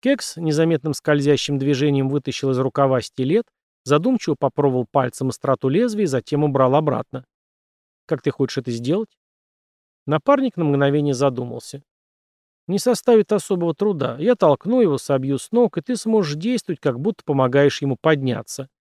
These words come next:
Когда ты наклонишься над ним, загородив его так, чтобы никто ничего не увидел, вытащи нож и приставь прямо к ключице. Держи лезвие перпендикулярно кости, потом немного подай назад и воткни под ключицу.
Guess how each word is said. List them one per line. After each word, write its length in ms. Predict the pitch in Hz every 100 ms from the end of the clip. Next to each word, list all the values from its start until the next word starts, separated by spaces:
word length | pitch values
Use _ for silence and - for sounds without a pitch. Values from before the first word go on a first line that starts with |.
| _ _ _ _ _ _
Когда 220 | 143 139 147
ты 100 | 147
наклонишься 680 | 151 147 190 214 127 -
над 140 | 139 127
ним, 160 | 127
загородив 560 | 120 127 135 135 135 -
его 160 | 139
так, 240 | 131 185 165
чтобы 220 | - 131
никто 260 | 135 - 143
ничего 320 | 131 - 135
не 140 | 135
увидел, 400 | 143 190 185 127
вытащи 400 | 165 160 151 -
нож 260 | 180 233 -
и 80 | 151
приставь 460 | 135 123 - 196 -
прямо 260 | 135 135 131
к 80 | -
ключице. 640 | 190 214 - 127 - 131 _ _ _ _ _ _ _ _
Держи 300 | 135 165 226
лезвие 320 | 269 233 226
перпендикулярно 800 | - 151 175 170 202 220 226 226
кости, 500 | - 139 135 - 143 - _ _
потом 280 | - 170 247
немного 300 | 214 190 147 -
подай 300 | 156 151 147
назад 420 | 160 165 247 -
и 40 |
воткни 380 | 135 139 - 202
под 160 | - -
ключицу. 640 | 147 151 - 120 - 135